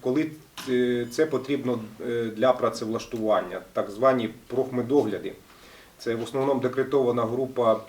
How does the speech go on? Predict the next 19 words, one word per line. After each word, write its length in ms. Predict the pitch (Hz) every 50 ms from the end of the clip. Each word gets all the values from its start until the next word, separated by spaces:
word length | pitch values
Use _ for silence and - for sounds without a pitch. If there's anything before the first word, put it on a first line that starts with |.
| - - - - - - - - - -
е, 380 | 120 117 117 113 113 117 117 107 110
працюючих, 840 | 117 131 131 131 - 175 170 160 147 - - - 127 127 127 - -
освітяни, 760 | 104 - - - 110 - 147 147 143 143 131 127 127 120 117 - - - - -
працівники 480 | - 117 104 - 131 123 127 120 - 127
торгівлі, 580 | 117 - 127 113 113 139 151 139 131 123 120 110
закладів 500 | 107 120 127 123 - 123 113 110 117 107
громадського 480 | 117 120 117 120 117 - - 123 113
харчування, 720 | 110 - 117 - - - 123 131 143 147 143 131 117 110 110
медичні 580 | 107 107 107 110 113 151 170 160 - - 139 123
працівники. 760 | - 127 127 - - 123 107 107 107 104 - - 101 90 - - - - - - - - - -
Але 260 | - 120 131 147 151 -
і 40 | 165
в 100 | 147 -
даному 380 | 175 175 165 160 151 143 143 139
випадку 720 | 127 139 139 - - - 151 147 147 139 - - - 131
при 180 | - - 131 120
проведенні 500 | - 127 127 127 131 127 120 113 117 117
профілактичних 720 | 117 127 123 - 131 131 - - 135 127 - - 127 117 131
медичних 420 | 123 113 127 127 123 - 123 117